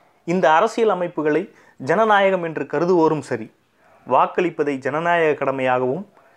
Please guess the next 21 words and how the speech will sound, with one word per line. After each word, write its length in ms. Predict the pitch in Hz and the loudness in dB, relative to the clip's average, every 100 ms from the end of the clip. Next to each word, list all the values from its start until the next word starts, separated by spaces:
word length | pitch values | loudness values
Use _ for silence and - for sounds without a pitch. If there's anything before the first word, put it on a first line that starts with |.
| _ - | _ -4
காசு 340 | 165 233 247 247 | 2 2 2 2
வாங்காமல் 560 | 220 214 202 196 190 147 | 2 2 0 0 -2 -2
நேர்மையாக 600 | 160 214 220 220 226 208 | -2 0 2 4 4 4
வாக்களிக்க 480 | 165 208 214 196 170 | 2 2 -2 -2 -2
வேண்டுமெனவும் 600 | 165 156 151 147 147 143 | -2 -4 -4 -2 -2 -4
கூறுகிறார்கள். 640 | 135 139 131 123 117 110 - _ _ _ _ - | -4 -2 0 0 0 -4 -14 _ _ _ _ -4
நம்மை 260 | 143 156 147 | -2 0 0
பொறுத்தவரை 540 | 156 190 185 151 147 233 _ - _ - | 0 0 2 2 0 -4 _ -20 _ -6
மக்களுக்கு 560 | 156 190 269 262 196 220 | -4 -2 0 0 0 -2
இடமில்லாத 500 | 196 202 190 185 165 | 0 0 2 2 0
இந்த 200 | 156 139 | 0 -2
ஜனநாயக 560 | 127 170 202 202 185 170 | -2 -2 0 2 4 4
அமைப்பை 380 | 147 143 139 139 | 2 -4 -4 -4
மாற்றுவது 500 | 127 147 190 190 165 135 | -2 -2 0 0 0 0
குறித்து 380 | 143 123 127 117 - - | -4 -4 -6 -8 -8 -6
மக்கள் 360 | 135 139 180 131 | -4 -2 -2 0
யோசிக்க 400 | 139 147 135 127 | -2 -2 -4 -4
வேண்டும், 340 | 117 110 107 _ _ _ _ _ _ | -4 -10 -14 _ _ _ _ _ _
போராட 340 | 160 208 196 165 | 2 4 2 0
வேண்டும் 320 | 143 123 120 | -4 -10 -14
என்கிறோம். 340 | 113 110 117 | -14 -14 -14